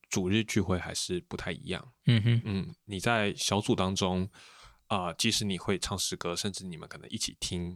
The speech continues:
Speaker 1: 什么一篇讲道这样，它跟整个教会的主日敬拜的那个，你不能说氛围，但就是所代表的意义还是有些不同。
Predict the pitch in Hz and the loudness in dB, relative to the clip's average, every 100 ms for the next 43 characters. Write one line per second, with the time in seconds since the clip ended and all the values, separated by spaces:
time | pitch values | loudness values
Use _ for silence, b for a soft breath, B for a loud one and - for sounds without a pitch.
0 | - - - - 90 90 87 - - - | -12 -16 -14 -12 -8 -6 -6 -6 -8 -6
1 | 80 - 90 - _ - 196 208 202 196 | -6 -6 -12 -12 _ 0 4 6 6 4
2 | b b - 113 87 92 85 - - 147 | b b 0 2 2 2 0 0 4 6
3 | 107 - 113 87 87 85 - - _ _ | 6 6 6 6 2 2 0 -6 _ _
4 | _ _ - - - - - - - 98 | _ _ -20 -20 -20 -20 -20 -4 2 6
5 | 131 - 139 117 104 92 90 92 - - | 6 6 4 4 2 2 0 0 -2 -4
6 | 156 _ _ _ _ _ _ _ - _ | -10 _ _ _ _ _ _ _ -16 _
7 | 101 147 117 101 - 92 92 - - 123 | 0 2 4 2 0 -2 -2 -6 -2 -2
8 | 120 107 95 - 101 139 95 - - 139 | 0 0 0 0 2 2 2 -4 -2 -2
9 | 104 95 - 92 101 - - - - - | 0 -6 -4 -4 -4 -4 -4 -4 -6 -12